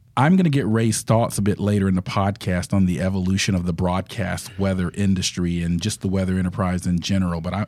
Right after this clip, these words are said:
I wanna stay here for a moment with his time at the Weather Chan-, Channel. Um, uh, what was your, uh, f-, d-, any particular times here at the Weather Channel in your role as a broadcaster, as an executive,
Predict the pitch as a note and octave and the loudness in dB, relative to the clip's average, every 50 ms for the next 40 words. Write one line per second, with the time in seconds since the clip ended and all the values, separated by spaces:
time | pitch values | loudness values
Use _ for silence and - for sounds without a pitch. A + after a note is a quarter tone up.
0 | - - D#3+ E3 E3+ D3 B2+ - - - B2+ A2+ A#2 A2+ G2+ G2+ A2+ A2 A2 A2+ | -4 -2 0 2 2 2 0 0 0 0 2 2 2 2 2 2 2 2 2 0
1 | - - G2+ F#2+ F#2+ F2+ F#2+ G2+ G2+ G2+ G2 G2 F#2 C#2+ F2+ G2 F#2 - - G#2 | 0 -2 -2 0 2 2 2 4 4 4 2 2 0 -2 -2 -2 -2 0 0 0
2 | G2 - - - - A#2 G#2+ G#2+ G#2+ - - - A2 G#2+ A2 - - G#2 F#2+ F#2+ | 0 -2 -4 -2 -2 0 2 2 0 0 -2 -2 -2 -2 -2 -2 -4 -4 -2 0
3 | G2+ G#2 G#2 G2+ G2 - - G2+ F#2 F2+ - - - - A#2 G2 F#2 F#2 F#2+ G2 | 0 0 0 -2 -2 0 0 0 0 0 -2 -4 -4 -4 -2 0 0 0 0 -2
4 | - - - - - - - - - B2 B2 A#2 A2+ A2 - - - - C3 A2 | -6 -10 -18 -18 -18 -18 -10 -4 0 2 2 2 2 0 -2 -2 -4 -6 -6 -6
5 | - - C2 E2+ C3 E3 C4 - - D#3+ C#3 C3+ C3+ D3 D3 D3 C#3+ C3+ C3 - | -6 -8 -10 -6 -4 -4 -4 0 2 2 2 4 2 2 2 2 0 -2 -4 -6
6 | - B2+ A2+ G#2+ A2+ - - B2+ B2 - C3 C3 - F#3 A#3+ C4 A3+ - - - | -6 -6 -4 -6 -8 -10 -10 -6 -4 -2 -2 0 2 2 4 4 2 0 -2 -4
7 | - - F3+ F3 - D#3+ C#3+ B2+ - - - D3 C#3 C#3 C#3 C#3+ C#3 C#3 B2+ - | -2 0 2 2 4 2 2 2 0 0 0 2 4 4 4 4 2 2 2 2
8 | C#3 C3 B2 A#2+ - A2+ G#2 G2 F#2+ G2+ A2+ A#2+ A#2+ A#2+ A2+ - - A2+ G#2+ G#2+ | 0 0 0 0 -2 -4 -4 -4 -4 -4 -2 -2 -2 -2 -2 -4 -2 -2 -2 -2
9 | G#2 G#2 G#2+ - A#2+ B2 B2 B2 A#2+ A#2+ A#2+ A#2+ A#2+ A#2+ A2+ G2 G2+ F2+ E2+ F#2 | -4 -4 -6 -4 -4 -4 -2 -2 -4 -4 -4 -4 -4 -4 -6 -6 -8 -8 -6 -4
10 | G2 A2 A#2+ B2 - - C3 A#2 A#2 A2 - - A2 - - A2+ A2+ C3+ C#3 D3+ | -2 0 0 0 -2 0 0 0 0 0 -2 -4 -8 -8 -6 -8 -8 -6 -6 -6
11 | D#3 D#3 C3+ B2 - A2 B2 C#3+ C#3+ - G2+ F2 F2 F2+ F2+ | -8 -8 -10 -12 -10 -8 -8 -8 -8 -8 -10 -8 -8 -8 -8